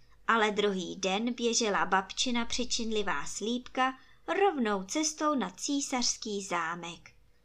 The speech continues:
Ale už si ji tam nechali. Nekokrhala, to se rozumí, a kurník měli zrovna jako vymetený.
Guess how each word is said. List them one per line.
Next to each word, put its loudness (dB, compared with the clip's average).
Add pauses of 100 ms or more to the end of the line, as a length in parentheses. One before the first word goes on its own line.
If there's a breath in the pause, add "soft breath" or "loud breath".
(300)
Ale 8
už -2
si -4
ji 2
tam 2
nechali. -2 (520)
Nekokrhala, 2
to 0
se -2
rozumí, -4 (440 soft breath)
a 2
kurník 0
měli 2
zrovna 2
jako 2
vymetený. -4